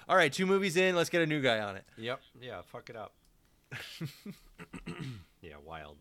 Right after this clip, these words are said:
Speaker 2: I'm glad they, I'm glad they didn't, but, oh, man. On
Speaker 1: Can
Speaker 2: that
Speaker 1: you,
Speaker 2: Gourley
Speaker 1: can
Speaker 2: and
Speaker 1: you
Speaker 2: Russ,
Speaker 1: imagine?
Speaker 2: on that Gourley and Russ, uh, podcast, they talk about the, their version of heaven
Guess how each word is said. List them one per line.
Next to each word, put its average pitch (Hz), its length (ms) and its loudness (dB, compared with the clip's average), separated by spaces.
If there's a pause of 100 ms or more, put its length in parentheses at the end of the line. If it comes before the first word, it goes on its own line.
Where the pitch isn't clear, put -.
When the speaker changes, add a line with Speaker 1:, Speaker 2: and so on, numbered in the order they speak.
Speaker 2:
I'm 90 220 -14
glad 104 260 -10
they, 101 160 -12
I'm 110 160 -10
glad 117 300 -10
they 139 100 -12
didn't, 104 320 -14 (100)
but, 82 220 -16 (1300)
oh, 92 320 -16
man. 85 320 -18
On 113 140 -12
Speaker 1:
Can 120 60 -8
Speaker 2:
that 123 100 -6
Speaker 1:
you, 143 120 -4
Speaker 2:
Gourley 127 160 -8
Speaker 1:
can 151 240 -2
Speaker 2:
and 139 100 -2
Speaker 1:
you 139 140 -2
Speaker 2:
Russ, 120 80 -2
Speaker 1:
imagine? 104 440 -8
Speaker 2:
on 117 120 -8
that 110 140 -12
Gourley 127 240 -10
and 107 120 -10
Russ, 98 180 -12 (320)
uh, 82 320 -16 (500)
podcast, 82 400 -12
they 80 100 -16
talk 90 280 -14
about 85 240 -16 (160)
the, 82 320 -16
their 101 240 -10
version 101 360 -12
of 90 160 -16
heaven 82 460 -14